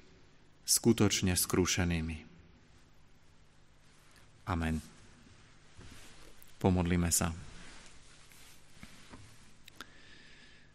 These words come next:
Nebeský Oče, ďakujeme Ti,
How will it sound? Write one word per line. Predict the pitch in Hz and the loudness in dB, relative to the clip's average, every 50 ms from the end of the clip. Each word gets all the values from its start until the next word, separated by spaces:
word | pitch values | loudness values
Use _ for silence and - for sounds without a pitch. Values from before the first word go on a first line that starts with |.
| - - - - - - - - - - - - - - - - - - 117 | -20 -20 -20 -20 -20 -20 -20 -20 -20 -20 -20 -20 -20 -20 -20 -16 0 6 8
Nebeský | 104 95 101 98 - - - 104 | 8 10 10 8 6 8 8 8
Oče, | 101 101 - - - 104 98 95 92 90 - - - - - - - - - - - - - - - - - - - - - _ - _ - _ - | 8 8 8 6 6 6 8 6 6 4 -2 -8 -18 -20 -20 -20 -20 -20 -20 -20 -20 -20 -20 -20 -20 -20 -20 -20 -20 -20 -20 _ -20 _ -18 _ 8
ďakujeme | - 107 - - 117 113 113 110 113 113 110 | 10 10 10 12 10 10 12 12 10 8 8
Ti, | - 113 110 110 117 - | 10 10 10 10 8 6